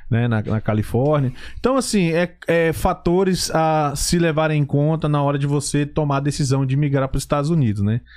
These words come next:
É, a gente sabe que outras regiões fortíssimas de imigração, o norte tem o Boston, tem Newark, tem, é, próprio Nova York. Então, assim, a gente tá falando da parte, hoje no caso, que o Gabriel en-,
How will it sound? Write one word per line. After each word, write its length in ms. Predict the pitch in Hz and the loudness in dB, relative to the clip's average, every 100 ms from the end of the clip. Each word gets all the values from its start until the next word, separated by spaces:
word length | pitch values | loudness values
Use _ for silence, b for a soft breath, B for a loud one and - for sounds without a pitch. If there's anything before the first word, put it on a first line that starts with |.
| B B - | B B -4
É, 220 | 113 107 | -2 0
a 60 | 104 | 0
gente 180 | 135 170 | 0 0
sabe 220 | 165 196 | -2 -2
que 100 | - | 0
outras 200 | 143 135 | 0 2
regiões 420 | 110 117 104 117 - | 0 2 0 0 0
fortíssimas 560 | 127 107 - 127 107 | 0 0 0 0 2
de 60 | 110 | 2
imigração, 640 | 113 117 107 - 117 113 | 2 0 -2 -2 0 0
o 60 | 110 | 0
norte 320 | 117 123 - | 0 0 -2
tem 80 | 120 | -2
o 60 | 107 | 0
Boston, 580 | 104 120 113 - 110 | 0 0 -2 -2 -4
tem 400 | 95 113 113 110 | 0 0 2 2
Newark, 480 | 107 110 139 120 - | 2 2 2 0 -4
tem, 360 | - 117 117 110 B B B - | -4 -2 0 -2 B B B -6
é, 140 | 104 - - - | -6 -2 -4 -2
próprio 280 | 131 120 | -4 -2
Nova 260 | 117 110 107 | -2 0 0
York. 460 | 101 135 131 120 113 | 0 0 0 -2 -4
Então, 240 | 143 160 | -2 -2
assim, 320 | 156 151 127 - b b b | -2 -2 -2 -4 b b b
a 60 | 117 | -2
gente 180 | 131 - | -2 0
tá 120 | 165 | -2
falando 580 | - 160 147 165 196 240 | 0 0 2 0 0 -2
da 140 | 180 | -2
parte, 640 | 160 143 151 180 - 202 - - | -2 0 0 -2 -4 -8 -4 -2
hoje 340 | 160 180 170 | 0 2 0
no 120 | 156 | -2
caso, 380 | - 139 160 170 | -2 -2 -2 -4
que 360 | - 196 208 - | -6 -4 -6 -8
o 60 | 147 | -2
Gabriel 420 | 147 139 143 151 | -2 0 -2 -2
en-, 140 | 175 | -4